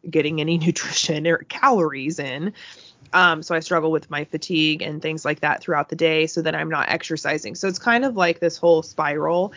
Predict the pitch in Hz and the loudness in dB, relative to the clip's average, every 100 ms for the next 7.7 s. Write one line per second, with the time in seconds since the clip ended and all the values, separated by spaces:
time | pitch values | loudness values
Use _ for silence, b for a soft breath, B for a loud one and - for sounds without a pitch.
0 | B B - 180 143 165 165 165 175 160 | B B 0 2 2 2 2 2 0 -4
1 | - _ - 147 147 151 147 165 151 151 | -6 _ -2 -2 -2 -4 -4 -2 0 0
2 | 151 156 - _ _ _ _ _ _ _ | 0 -4 -10 _ _ _ _ _ _ _
3 | _ _ - - 185 185 185 196 185 175 | _ _ -16 0 4 4 4 2 4 4
4 | 165 170 165 160 165 160 - 160 160 85 | 2 0 -4 0 -2 -2 -4 -4 -6 -10
5 | - 190 170 165 170 165 165 160 - 160 | -12 -2 -2 2 2 2 0 -6 -8 -8
6 | 160 165 165 160 156 151 160 160 - 151 | -6 -6 -6 -4 -6 -6 -6 -8 -6 -6
7 | 151 147 - - - - - | -6 -6 -4 0 0 0 -4